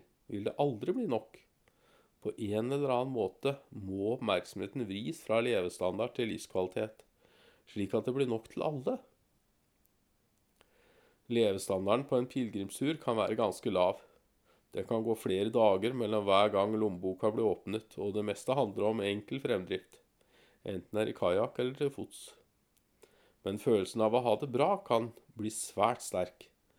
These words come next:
Dette opplevde jeg etter den lange paddedagen jeg hadde ned til Tromlingene utenfor Arendal. Været hadde vært perfekt den dagen,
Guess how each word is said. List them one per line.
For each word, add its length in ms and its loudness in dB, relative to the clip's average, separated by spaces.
Dette 300 -2
opplevde 480 2
jeg 220 2
etter 180 -8
den 160 -2
lange 340 2
paddedagen 720 2
jeg 80 -4
hadde 400 0
ned 400 -2
til 160 -10
Tromlingene 640 -2
utenfor 400 0
Arendal. 320 0
Været 320 2
hadde 220 4
vært 180 -2
perfekt 480 -6
den 160 -2
dagen, 320 0